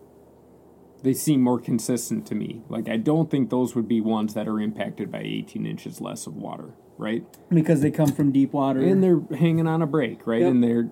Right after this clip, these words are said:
Speaker 1: and m-, like, maybe their location on the break is changing. I don't know. I doubt that. But, I mean, like, maybe a little bit. But there, it's still a fishy spot, whether or not. Um, and I think it's re-, because that steep break line. The flats or the tops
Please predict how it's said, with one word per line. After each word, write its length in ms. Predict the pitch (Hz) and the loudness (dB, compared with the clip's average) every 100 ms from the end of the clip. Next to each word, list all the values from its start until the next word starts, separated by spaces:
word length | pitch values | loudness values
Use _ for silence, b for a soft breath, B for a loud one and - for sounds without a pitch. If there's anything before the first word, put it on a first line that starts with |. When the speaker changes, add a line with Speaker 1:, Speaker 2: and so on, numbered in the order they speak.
| - | -2
Speaker 1:
and 260 | 117 113 | 2 4
m-, 280 | 117 127 131 | 2 -2 -4
like, 180 | 113 113 | -4 -2
maybe 380 | 110 113 110 117 | 0 0 0 0
their 180 | 107 104 | -2 -6
location 560 | 107 110 - 120 - | -8 -8 -8 -8 -4
on 140 | 151 156 | -2 -2
the 80 | 156 | -2
break 260 | 160 165 | -2 -2
is 140 | 165 160 | -4 -4
changing. 500 | 165 165 160 165 131 | -2 0 0 -2 -4
I 140 | 107 | -8
don't 180 | 117 113 | -8 -10
know. 260 | - - - | -10 -12 -6
I 100 | 120 | -6
doubt 320 | 110 110 113 | -4 -8 -10
that. 340 | - - 120 - | -12 -14 -10 -8
But, 220 | 110 - | -8 -4
I 80 | 117 | -2
mean, 220 | 113 113 | 0 -2
like, 240 | 110 - - | -4 -10 -10
maybe 400 | - 120 131 123 | -2 2 4 4
a 80 | 113 | 2
little 240 | 117 127 | 0 0
bit. 260 | 123 147 - | 0 -2 0
But 120 | 135 127 131 | 0 0 2
there, 180 | 131 - | 0 0
it's 140 | 131 - | -6 -6
still 260 | - 156 | -2 0
a 40 | 143 | 0
fishy 340 | - 135 131 | -2 -2 -2
spot, 460 | 117 - 113 113 - - - | -2 -2 0 0 -4 -14 -6
whether 200 | 113 113 | -4 -2
or 40 | 110 | -2
not. 260 | 113 107 - 98 95 - - - | -4 -4 -6 -10 -12 -16 -20 -14
Um, 360 | 107 - 113 117 - - | -10 -8 -8 -10 -14 -8
and 120 | 110 | -6
I 80 | 107 | -4
think 220 | 117 110 | -4 -4
it's 180 | 110 - | -6 -8
re-, 160 | 110 - 117 | -10 -10 -10
because 380 | 110 107 110 - | -8 -6 -6 -6
that 200 | - - | -12 -12
steep 240 | - 110 | -10 -8
break 240 | - 101 - | -8 -10 -8
line. 200 | 98 113 B B - | -10 -12 B B -8
The 100 | 120 | -8
flats 800 | - 139 156 131 110 - - - - | -4 -2 0 -2 -4 -10 -16 -18 -16
or 160 | - 120 | -6 -4
the 140 | 107 | -4
tops 580 | - - 113 117 - - | -8 -6 -2 -2 -4 -10